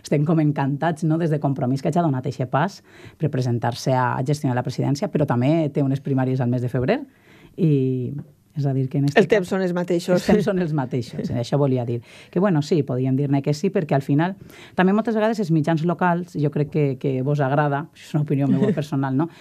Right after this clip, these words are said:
Speaker 1: I a poder dirigir-se igual als partits moltes vegades, eh, directament als candidats, no? De cara a fer més visibles les seues cares o a l'hora de poder, eh, opinar sobre temes, pues, de, de gran calat, no? En la ciutat,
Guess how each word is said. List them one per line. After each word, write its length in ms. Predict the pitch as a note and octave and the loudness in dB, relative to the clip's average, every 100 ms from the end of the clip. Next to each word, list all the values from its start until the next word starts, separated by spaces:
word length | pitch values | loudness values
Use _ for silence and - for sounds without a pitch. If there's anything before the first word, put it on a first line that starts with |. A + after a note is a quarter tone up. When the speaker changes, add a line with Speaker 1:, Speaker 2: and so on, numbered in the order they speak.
| A3+ | -2
Speaker 1:
I 40 | F#3+ | 0
a 60 | |
poder 240 | E3 G#3 G#3 | 4 4 4
dirigir-se 600 | F#3+ D#3+ D3 F#3+ E3 D3+ | 2 0 0 0 0 -2
igual 200 | C#3 D3 D#3 | 0 0 -2
als 80 | |
partits 380 | - D3 D3+ D#3+ | -2 -4 -2 -2
moltes 220 | D3 D3 D3 | -2 0 0
vegades, 400 | C#3+ C#3+ D#3+ D#3 - _ | 0 0 -2 -6 -20 _
eh, 100 | - | -2
directament 540 | C#3 D3 D3 C#3+ D3 D3+ | 2 0 0 2 2 0
als 240 | C3+ B2+ | -2 -4
candidats, 640 | - B2+ C3+ C#3+ C3+ C3 | -4 -2 0 0 0 0
no? 160 | D3 D#3+ | 0 0
De 80 | C#3+ | 0
cara 300 | C#3 C#3+ C#3 | -2 0 0
a 60 | C3+ | -2
fer 300 | C#3 C3+ C3 - | -2 -2 -4 0
més 220 | D#3+ D3 | 2 2
visibles 400 | C#3+ D3 C#3+ C#3+ | 2 2 0 0
les 140 | C#3+ C3+ | -4 -8
seues 220 | D3 D3+ | -10 -6
cares 420 | - F#3 E3+ D#3+ | -2 0 0 0
o 220 | D3 C#3 C#3+ - - | 0 -2 -4 -14 -4
a 80 | C#3+ | 0
l'hora 140 | D3 | 2
de 80 | D#3+ | 2
poder, 220 | D#3 D3 D3 C#3+ | 2 2 2 0
eh, 220 | E3 C#3+ C#3 D3 - | 0 0 0 -4 -6
opinar 420 | D3 D3+ C#3 C#3+ | -4 0 0 -2
sobre 260 | - C#3+ C3+ | -2 -2 -2
temes, 540 | - D3 C#3 C3+ - - - _ | 2 4 4 0 -6 -18 -20 _
pues, 240 | - C3+ C3 | -4 -2 0
de, 180 | B2+ A#2+ | -2 0
de 100 | C3 | 0
gran 240 | C3+ D#3 | 2 2
calat, 320 | B2+ D3 D3 | 2 2 4
no? 140 | C#3+ D3 | 4 4
En 80 | C#3 | 4
la 100 | D3 | 2
ciutat, 480 | D#3+ D3 E3 D#3+ | 0 2 2 2